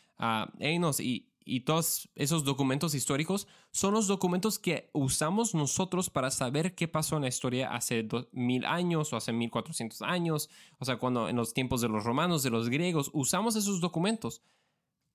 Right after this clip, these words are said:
Y podemos saber que son confiables porque tenemos copias o lo que se llaman manuscritos, que eso es una palabra como literalmente escritos a mano, ah, son las copias de los originales. Entonces, por ejemplo, las ens-,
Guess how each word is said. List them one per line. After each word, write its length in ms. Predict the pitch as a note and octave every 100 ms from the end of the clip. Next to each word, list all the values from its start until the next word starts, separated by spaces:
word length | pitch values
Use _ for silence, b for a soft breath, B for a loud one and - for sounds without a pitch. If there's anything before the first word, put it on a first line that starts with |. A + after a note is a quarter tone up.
| -
Y 100 | C#3
podemos 340 | E3 G#3+ C4+
saber 260 | G#3+ E3 E3+
que 120 | D3
son 160 | E3
confiables 460 | E3+ G3+ B2+ A#2 D3
porque 220 | D3+ C3+
tenemos 360 | - D3 D#3+ -
copias 760 | - G#3+ B3+ - A2 C#3 - B B _
o 360 | C3+ C3 B2+ B2+
lo 500 | B2 B2 A#2 - _ _ -
que 140 | B2+
se 140 | - B2
llaman 300 | C3+ B2+ -
manuscritos, 1120 | B2 B2 B2 A#2 - - A3+ - A#2 - - -
que 100 | -
eso 160 | A#2+ B2
es 160 | -
una 180 | C3+ B2
palabra 300 | - A2+ A2+
como 300 | - A2+ G#2+
literalmente 580 | A2+ A2+ A2+ A#2 A#2+ A#2
escritos 580 | B2 - A#2+ - B2+ B2+
a 100 | A2+
mano, 360 | A2 G#2 B2+ A3 B B B B
ah, 220 | B2 A2 A2
son 240 | - D3
las 180 | C3 -
copias 300 | G3+ G3 D#3
de 80 | D3+
los 180 | C#3 D#3
originales. 580 | D#3 A3+ D4 - - -
Entonces, 480 | C3 C#3+ D3 - - _ _
por 160 | B2 A2+
ejemplo, 380 | A2 E3+ B3+ b b b -
las 240 | A2+ A2
ens-, 220 | A#2 A#2